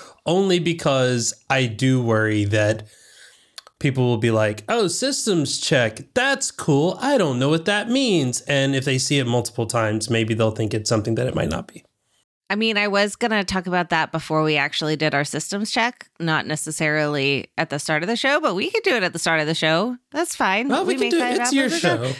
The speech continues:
Speaker 1: It's your
Speaker 2: No,
Speaker 1: show.
Speaker 2: no,
Speaker 1: Yeah.
Speaker 2: that's a good idea. Like, g-, before people get into it, I
Speaker 1: Yeah.
Speaker 2: guess, maybe. Uh, hey, Jay,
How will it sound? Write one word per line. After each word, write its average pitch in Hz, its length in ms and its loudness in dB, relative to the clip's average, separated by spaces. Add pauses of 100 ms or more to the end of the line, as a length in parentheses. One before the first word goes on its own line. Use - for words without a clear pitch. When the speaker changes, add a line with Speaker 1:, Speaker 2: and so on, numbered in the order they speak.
(160)
Speaker 1:
It's 233 180 -4
your 180 160 2
Speaker 2:
No, - 40 -2
Speaker 1:
show. 208 480 0
Speaker 2:
no, 453 280 0
Speaker 1:
Yeah. 220 60 -2
Speaker 2:
that's 254 200 0
a 330 60 -2
good 330 140 -2
idea. 320 460 0
Like, 214 400 -2 (380)
g-, 208 160 -6 (280)
before 247 460 2
people 233 540 0
get 214 380 0 (100)
into 208 380 0
it, 135 280 2 (520)
I 143 80 4
Speaker 1:
Yeah. 175 80 0
Speaker 2:
guess, - 680 -4 (120)
maybe. 156 500 -2 (420)
Uh, 208 260 0
hey, 302 180 -2
Jay, 294 500 0